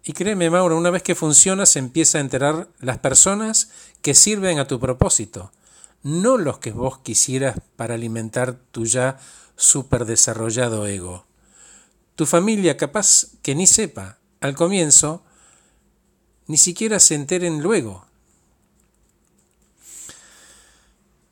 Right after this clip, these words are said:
Muchos de los que están escuchando en este momento trabajan en comunidades cerradas que seguramente tienen necesidades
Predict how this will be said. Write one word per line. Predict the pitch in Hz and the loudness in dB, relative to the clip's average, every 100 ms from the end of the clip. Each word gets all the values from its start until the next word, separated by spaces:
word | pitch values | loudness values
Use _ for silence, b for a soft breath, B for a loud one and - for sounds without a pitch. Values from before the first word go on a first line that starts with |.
| _ _ _ _ _ _ _ - | _ _ _ _ _ _ _ -8
Muchos | 220 214 180 | -4 -2 0
de | |
los | 147 127 | -2 -2
que | 143 | -6
están | - 170 | -2 -2
escuchando | 151 - 117 160 151 139 120 - _ | -4 -8 -2 -2 -2 -2 -4 -6 _
en | - 120 | -12 -10
este | 139 147 | -8 -6
momento | 139 135 113 101 113 | -6 -4 -6 -8 -10
trabajan | 107 123 147 147 131 | -6 -4 -4 -4 -6
en | 127 | -6
comunidades | 131 123 117 113 104 98 101 | -6 -6 -6 -6 -8 -8 -2
cerradas | - 117 120 101 95 117 - | 0 0 -4 -6 -8 -8 -8
que | - 131 | -4 -2
seguramente | 160 170 175 156 151 147 143 | -2 0 -2 -2 -6 -6 -8
tienen | 135 117 110 110 | -6 -6 -6 -6
necesidades | 170 - 170 127 113 101 101 110 - - | 0 0 0 -4 -4 -8 -10 -8 -8 -10